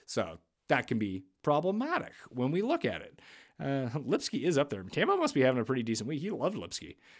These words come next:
coming here into the week. Let's see. Ball striking wise, actually just approach wise. Let's take a look. Rose, Hubbard, English, Harmon, Malnati,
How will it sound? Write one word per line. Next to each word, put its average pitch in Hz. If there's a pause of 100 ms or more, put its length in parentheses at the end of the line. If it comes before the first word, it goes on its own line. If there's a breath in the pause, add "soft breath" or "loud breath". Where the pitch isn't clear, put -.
(120)
coming 127
here 110
into 95
the 87
week. 82
Let's 143
see. 95
Ball 175
striking 190
wise, 185
actually 214
just 240
approach 143
wise. -
Let's 151
take 143
a 110
look. 85
Rose, 226 (140 loud breath)
Hubbard, 185
English, 156
Harmon, 143
Malnati, 127